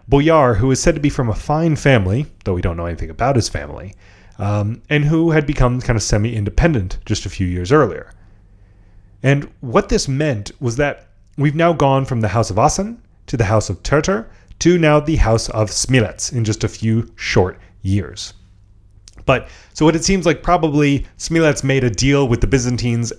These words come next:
as well as with the, uh, the Tatars to put him on the throne, agreed that he'd be a better candidate for everyone, and he just went for it. It's a pattern we've seen more often in Byzantine history, right? Someone manages to promise everything to anyone, or everything to everyone, rather,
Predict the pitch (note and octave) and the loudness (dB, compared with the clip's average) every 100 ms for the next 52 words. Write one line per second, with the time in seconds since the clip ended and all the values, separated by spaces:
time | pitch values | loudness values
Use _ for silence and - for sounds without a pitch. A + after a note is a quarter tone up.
0 | - A2+ A2 A#2 A2+ F#2 A2 - - G#2+ | -6 -4 0 2 2 2 0 0 -6 -2
1 | G2 F#2+ F#2+ F#2+ F#2 F#2 G2 F2+ - C#3+ | 0 0 -2 -4 -8 -10 -12 -6 -2 0
2 | C#3+ B2+ A#2 - - _ - F#2+ C3 B2+ | 2 2 0 -6 -14 _ -6 -2 0 0
3 | A#2+ A2 - A2+ G#2 G#2 G2+ - - A2 | 0 -6 -6 -4 -2 -4 -6 -12 -12 -4
4 | A#2+ G#2+ A2 G2 G2+ F2+ C3 A#2+ - A2+ | -2 0 -2 -2 -4 -2 -2 2 0 0
5 | G#2 - G#2 A2 G#2+ G#2 G#2 F#2+ F#2+ F#2+ | -4 -6 -6 -4 -2 -2 -2 -2 -4 -6
6 | G2 - E2 - - - - - - - | -8 -10 -14 -14 -18 -18 -20 -20 -18 -8
7 | G#2+ A2+ B2 A#2 A2+ G2+ A#2+ G#2 G2+ G#2+ | -4 0 0 0 -2 -4 -4 -4 -4 -2
8 | A#2+ B2 A2 G#2 A2 G2 G2 A2+ F2+ F#2 | 0 2 2 0 -2 -4 2 2 2 -6
9 | E2+ D#2+ E2 - F2 G#2+ A2+ - - - | -6 -10 -12 -12 -6 -4 -4 -10 -20 -12
10 | - C3+ B2 B2 A#2+ G#2 G2 - - A#2+ | -2 0 0 0 -2 -2 -4 0 2 2
11 | A2+ A#2+ A2 A2 G2+ A2 D3+ D#3 C#3 C3 | 0 0 0 0 -2 -2 0 0 0 0
12 | B2+ B2 - _ F#2+ G2 - A#2+ G#2 G2+ | -2 -10 -16 _ -6 -6 -2 -2 0 -2
13 | G#2 B2 C3 B2 A2+ A2+ G#2+ G#2 F#2+ | -2 0 2 4 2 2 2 0 0